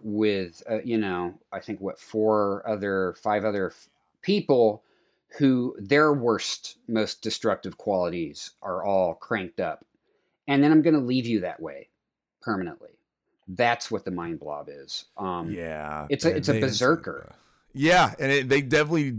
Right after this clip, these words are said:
Speaker 2: seem to be going berserk. They were not having a good time. And yeah, and knowing that the emotions are put into that,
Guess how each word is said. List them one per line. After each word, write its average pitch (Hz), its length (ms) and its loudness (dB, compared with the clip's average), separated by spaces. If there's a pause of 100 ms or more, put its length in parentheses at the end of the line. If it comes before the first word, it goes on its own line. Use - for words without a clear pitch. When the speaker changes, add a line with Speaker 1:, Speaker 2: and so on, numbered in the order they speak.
(120)
Speaker 2:
seem 156 340 -2
to 147 60 2
be 131 140 2
going 131 380 2
berserk. 113 360 0
They 127 100 4
were 127 140 4
not 113 320 2
having 110 340 0
a 101 60 -6
good 95 240 -8
time. 95 340 -8
And 92 300 -10
yeah, 127 140 0
and 131 260 -2
knowing 165 300 2
that 120 280 0 (640)
the 120 240 -2
emotions 113 720 -2
are 95 80 -8
put 117 280 -10
into 110 260 -4
that, 117 340 -6